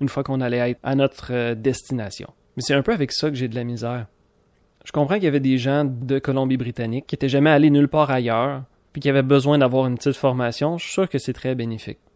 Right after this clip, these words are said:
Mais en même temps, de mon côté, étant donné que j'ai eu à déménager, changer de province, puis c'est pas la province d'à côté,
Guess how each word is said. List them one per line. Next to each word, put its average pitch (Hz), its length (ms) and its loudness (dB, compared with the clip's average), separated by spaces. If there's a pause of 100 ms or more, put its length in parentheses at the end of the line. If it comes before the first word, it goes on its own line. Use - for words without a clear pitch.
(120)
Mais 139 140 2
en 139 100 6
même 139 200 2
temps, 180 260 0
de 139 380 2
mon 185 200 2
côté, 151 500 0
étant 147 200 2
donné 147 200 2
que 139 200 0
j'ai 131 280 0
eu 151 300 2
à - 140 2
déménager, 139 720 2
changer 160 400 0
de - 40 -18
province, 135 540 -2
puis 110 320 -10
c'est 117 100 -10
pas 135 140 0
la 117 100 2
province 117 380 -6
d'à 104 100 -10
côté, 110 400 -8